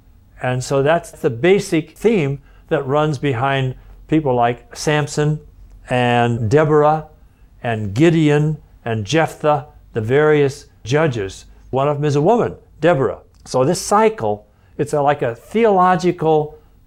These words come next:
understanding of history of the period of the judges. Now this period took place about two hundred years, probably around twelve fifty when they occupied Palestine, down to around ten fifty, ten thirty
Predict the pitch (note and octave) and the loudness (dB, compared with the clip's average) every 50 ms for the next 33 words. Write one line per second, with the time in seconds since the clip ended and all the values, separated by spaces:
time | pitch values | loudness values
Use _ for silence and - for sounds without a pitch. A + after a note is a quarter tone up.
0 | _ - E3 E3+ E3+ D#3+ C3+ - - D#3+ D#3 D#3 D3 D3 D3 C3+ A#2 F#2 A2+ E3 | _ -2 -2 0 0 0 -2 -2 -2 -2 0 0 0 0 -2 -2 -4 -2 -2 -2
1 | D#3+ - - - G2+ G2 G#2+ A#2 - - - - - - C#3 B2 A#2+ B2 A#2 - | -2 -4 -4 -4 -4 -4 -4 -6 -10 -18 -20 -16 -8 -6 -4 -4 -4 -4 -6 -2
2 | - F3 F3 E3+ D#3+ C#3 A#2+ A#2+ A#2 G#2+ G#2+ A#2+ C#3+ C#3+ C3+ G#2+ G2 E2+ - - | 0 2 2 2 2 2 0 -2 -4 -4 0 2 2 2 2 0 -4 -10 -12 -14
3 | - - - - - - - C#3 D#3 A#3+ B3 B3 - - A#3+ B3 A#3 G#3 F3+ E3 | -20 -20 -20 -20 -12 -6 -4 -2 0 -2 -2 -4 -2 0 2 4 4 4 4 2
4 | - G3+ G3+ - - - E3 D#3+ D#3+ D#3 D#3 - - - _ _ _ _ - D3+ | -2 -4 -4 -4 -2 0 2 2 2 2 -2 -6 -12 -20 _ _ _ _ -8 -6
5 | D3 C#3+ E3+ E3 D#3 D#3 D#3+ - A3+ A#3+ F3+ C#3+ F3+ F#3+ E3+ C#3+ C3 C3 B2+ B2+ | -2 0 0 0 0 -2 -4 -4 -2 -2 -2 0 0 0 0 0 0 0 0 0
6 | G#2+ F2 F2 - - - _ - - - - - - - G#3 A3+ G#3 G3+ G3+ F#3+ | 0 -2 -4 -10 -18 -20 _ -20 -20 -20 -20 -8 -2 0 0 2 2 2 2 2
7 | F3 D#3+ D#3+ E3 E3 D#3+ D#3+ D#3 D#3 E3 - - - - G#3 A3 A3 G#3+ G#3+ - | 2 2 2 2 2 0 0 -2 -4 -6 -10 -8 0 2 4 4 4 4 2 0
8 | - - - - - - - - A#2+ B2 C3+ C3+ - - - _ _ _ _ _ | 0 0 0 0 -2 -8 -8 -6 -4 -4 -4 -6 -10 -20 -20 _ _ _ _ _
9 | _ _ _ _ _ - - - A#2 A#2 A#2+ B2+ C3 C#3 C#3+ D3 C#3+ - D3+ B2+ | _ _ _ _ _ -18 -10 -8 -6 -4 -4 -2 -2 -2 -2 -2 -4 -6 -8 -4
10 | - C3+ C#3 C3+ C3+ C3 B2 - _ _ _ - _ _ _ _ _ _ _ - | -2 0 0 2 0 -2 -6 -10 _ _ _ -20 _ _ _ _ _ _ _ -6
11 | - B2 A#2+ B2+ B2 - - C3+ C3+ C#3 C#3+ D#3 E3 E3 - - - - - _ | -2 -2 0 -2 -2 -4 -4 -4 -2 -2 -2 -2 -4 -6 -10 -16 -20 -20 -14 _
12 | - B2 C#3+ E3+ G3 G#3 G#3 G3+ F3 - F#3 F#3 F#3 D#3 D3 D#3 D#3 D#3 D3+ C#3+ | -2 0 2 2 2 2 2 0 0 2 2 2 4 4 2 2 2 0 -2 -4
13 | - - D#3+ F3+ F#3 F3 - - E3+ E3 - - E3 D#3 D#3 D#3 D#3 - - _ | -4 -4 -2 -2 -2 -2 0 0 -2 -2 -2 0 0 2 2 0 -2 -8 -20 _
14 | _ - - D#3+ E3 E3 D#3+ - - E3+ E3+ D#3+ C#3 B2+ C3 C3 C3 - | _ -6 -4 -2 -2 -2 -2 -2 0 0 2 2 2 2 0 -2 -2 -6